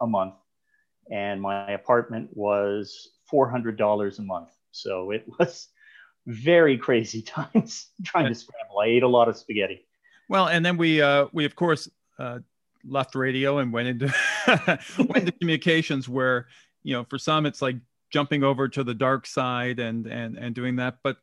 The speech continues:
Speaker 2: I don't think that that's really fair from a communications, public relations perspective, because we do work. Now, you've done a lot of work for, for N G Os. And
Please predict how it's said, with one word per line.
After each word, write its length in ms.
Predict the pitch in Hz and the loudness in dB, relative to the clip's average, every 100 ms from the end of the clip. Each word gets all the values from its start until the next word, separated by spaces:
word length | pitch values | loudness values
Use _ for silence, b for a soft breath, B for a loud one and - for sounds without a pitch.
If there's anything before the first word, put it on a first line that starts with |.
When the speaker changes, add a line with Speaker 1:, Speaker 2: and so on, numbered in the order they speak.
| _ _ - | _ _ -8
Speaker 2:
I 140 | - 165 | -2 0
don't 200 | 151 135 | 0 0
think 160 | 147 | -2
that 140 | 143 - | -2 -2
that's 260 | 131 - | -4 -4
really 300 | 120 131 123 | -6 -4 -4
fair 400 | 120 143 127 127 | -4 0 0 0
from 220 | - 127 | -2 -6
a 200 | 113 110 - _ _ _ | -4 -6 -8 _ _ _
communications, 880 | - 135 120 - 127 - 131 123 - _ - | -8 -6 -4 -4 -4 -4 -6 -8 -12 _ -10
public 320 | 135 131 - | -8 -8 -8
relations 460 | 120 113 117 120 113 | -6 -6 -8 -10 -12
perspective, 600 | 127 - - - - 113 | -14 -12 -10 -10 -12 -14
because 260 | 120 117 | -12 -10
we 100 | 117 | -8
do 240 | 113 120 113 | -6 -6 -4
work. 280 | 135 131 - | -2 -4 -2
Now, 180 | 139 139 | -2 0
you've 340 | 151 226 262 | -2 -4 0
done 280 | 214 185 170 | 0 2 0
a 60 | |
lot 380 | 135 123 127 147 | -4 -2 0 0
of 120 | 147 | -2
work 320 | 117 120 123 - | -4 -2 -4 -6
for, 340 | - 117 110 107 _ _ _ _ _ _ | -6 -4 -4 -8 _ _ _ _ _ _
for 100 | - | -6
N 220 | 156 151 | 0 0
G 200 | 131 135 | 2 0
Os. 300 | 101 87 - | -2 -6 -10
And 180 | 123 117 | -10 -10